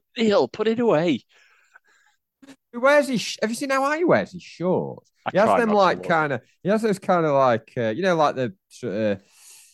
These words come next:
Speaker 2: like, formal shorts sort of thing, but he wears them really high with a belt, sort of, like, really <laughs> high up here. Um, and there was a video of him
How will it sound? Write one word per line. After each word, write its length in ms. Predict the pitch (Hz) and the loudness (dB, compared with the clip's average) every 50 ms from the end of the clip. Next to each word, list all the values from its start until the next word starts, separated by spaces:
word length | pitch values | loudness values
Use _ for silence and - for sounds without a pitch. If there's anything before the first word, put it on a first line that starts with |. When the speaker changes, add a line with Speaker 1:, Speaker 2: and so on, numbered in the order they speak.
| _ _ - | _ _ -14
Speaker 2:
like, 140 | - - | -14 -12
formal 680 | - - - - 143 127 127 123 117 117 117 113 110 101 - - - _ _ | -12 -12 -2 2 4 4 4 4 4 4 2 2 0 -2 -4 -12 -20 _ _
shorts 640 | - - - - 139 127 117 107 95 92 - - - | -18 -16 -10 -6 -2 -2 0 0 -2 -4 -8 -12 -14
sort 140 | 98 69 | -16 -16
of 80 | 87 - | -14 -14
thing, 320 | - 90 78 76 78 78 - | -14 -14 -14 -14 -16 -18 -18
but 100 | 113 113 | -18 -16
he 80 | 135 | -12
wears 280 | 131 151 165 175 180 156 | -10 -8 -8 -8 -8 -10
them 120 | 151 135 127 | -12 -10 -8
really 280 | 131 139 139 143 151 | -6 -4 -4 -4 -2
high 200 | 151 147 156 165 | -2 -2 0 0
with 80 | 147 127 | 0 0
a 40 | 107 | -2
belt, 460 | 92 120 131 151 147 110 - - - | -2 -2 0 0 0 0 -2 -6 -10
sort 160 | - - - 113 | -12 -12 -10 -6
of, 60 | 113 | -4
like, 160 | 120 117 - | -4 -4 -4
really 340 | 117 123 147 151 151 147 135 | -4 -2 -2 0 2 2 2
<laughs> 20 | 131 | 4
high 160 | 127 143 - | 2 2 2
up 160 | 180 143 117 - | 0 -2 -2 -4
here. 380 | 135 131 143 127 92 80 73 - _ _ _ - - - - | -4 -4 -2 -2 -4 -6 -8 -12 _ _ _ -14 -12 -8 -4
Um, 380 | - 110 107 104 104 101 95 92 | 0 0 2 2 2 0 -2 -4
and 120 | - 131 127 | -4 -4 -2
there 60 | 135 139 | -2 -2
was 100 | 139 135 | -2 -2
a 60 | 151 | -2
video 360 | 135 175 190 196 185 156 139 | -2 0 2 2 4 4 2
of 120 | 127 104 117 | 2 -2 -4
him 280 | 110 104 92 92 85 | -6 -6 -6 -10 -14